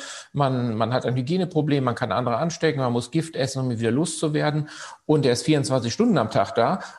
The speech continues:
und das Sauerstoffbläschen kann man sehr dosiert und medizinisch-hygienisch einwandfrei platzieren und damit eben den Stimulus, diesen Reiz setzen,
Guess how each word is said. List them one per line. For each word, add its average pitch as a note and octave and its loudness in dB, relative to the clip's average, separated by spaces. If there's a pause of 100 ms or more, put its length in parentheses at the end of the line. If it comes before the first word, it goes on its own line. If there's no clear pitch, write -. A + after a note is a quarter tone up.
und C#3 -2
das C3+ 0
Sauerstoffbläschen C3+ 0
kann A2+ -2
man A2 0
sehr C#3 2
dosiert B2 0
und A2 -4
medizinisch-hygienisch A2 -4
einwandfrei A#2 -4
platzieren C#3 -6 (220)
und B2 -6
damit B2 0
eben A#2 -2
den G#2+ -2
Stimulus, F3 0
diesen A#2 -4
Reiz A#2 -2
setzen, C3+ -4